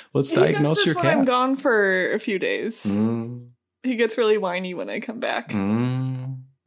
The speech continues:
Speaker 2: Yeah. Um, <laughs> anyways,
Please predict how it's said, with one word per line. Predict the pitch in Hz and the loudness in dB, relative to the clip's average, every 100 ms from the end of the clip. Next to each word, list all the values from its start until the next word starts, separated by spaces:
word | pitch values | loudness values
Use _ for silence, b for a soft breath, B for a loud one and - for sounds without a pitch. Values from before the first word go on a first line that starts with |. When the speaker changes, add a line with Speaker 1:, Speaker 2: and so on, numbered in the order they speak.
| _ _ - | _ _ -12
Speaker 2:
Yeah. | - - 226 - _ _ _ _ b b b b b b _ - | -8 -8 -10 -12 _ _ _ _ b b b b b b _ 0
Um, | 403 427 427 415 427 427 554 | 2 4 4 2 -2 -2 2
<laughs> | |
anyways, | 523 480 494 - - 427 381 - 381 - - | 4 4 2 -2 -2 0 0 0 -2 -2 -4